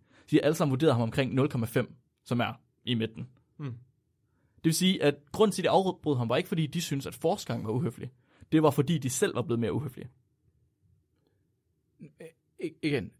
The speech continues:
Speaker 1: Okay.
Speaker 3: Og, og
Speaker 1: Grunden
Speaker 3: ja,
Speaker 1: til, at
Speaker 3: ja.
Speaker 1: testpersonerne, der afbrød forskeren, afbrød ham,
Speaker 3: Ja.
Speaker 1: det var ikke, fordi de syntes, at forskeren var uhøflig, fordi han ikke så fat i
Speaker 3: Nej,
Speaker 1: dem.
Speaker 3: nej.
Speaker 1: Det var, fordi at de selv var blevet mere uhøflige
Speaker 2: Ah, det er sjovt.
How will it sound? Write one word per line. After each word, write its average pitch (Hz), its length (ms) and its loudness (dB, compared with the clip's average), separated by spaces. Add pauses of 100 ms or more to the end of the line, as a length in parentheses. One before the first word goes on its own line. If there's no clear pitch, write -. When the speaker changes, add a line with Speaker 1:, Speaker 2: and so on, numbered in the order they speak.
(120)
Speaker 1:
Okay. 123 220 0
Speaker 3:
Og, - 140 -12
og 175 100 0 (220)
Speaker 1:
Grunden 220 240 6
Speaker 3:
ja, 151 40 -4
Speaker 1:
til, 170 220 4
at - 100 -6
Speaker 3:
ja. 147 60 -4
Speaker 1:
testpersonerne, 151 500 0
der 113 160 -2
afbrød 156 280 2
forskeren, 139 460 -2 (360)
afbrød 175 300 4
ham, 120 160 -4 (180)
Speaker 3:
Ja. 127 240 -4
Speaker 1:
det 190 80 8
var 185 60 8
ikke, 190 140 4
fordi 175 180 -2
de 139 100 -6
syntes, 160 240 -2
at 139 60 -8 (100)
forskeren 165 380 0
var 117 60 4
uhøflig, 117 340 0
fordi 123 100 -2
han 120 100 2
ikke 120 140 -4
så - 220 -8
fat 180 200 0
i - 20 0
Speaker 3:
Nej, 117 120 -2
Speaker 1:
dem. 123 120 -10
Speaker 3:
nej. 117 100 -4 (180)
Speaker 1:
Det 185 80 8
var, 185 60 4
fordi 160 360 -2
at - 140 -6
de 185 60 0
selv 170 240 0
var 123 80 2
blevet 123 180 2
mere 151 200 6
uhøflige 135 440 -2 (540)
Speaker 2:
Ah, 117 300 -14
det 117 60 -2
er 117 40 0
sjovt. 117 260 -4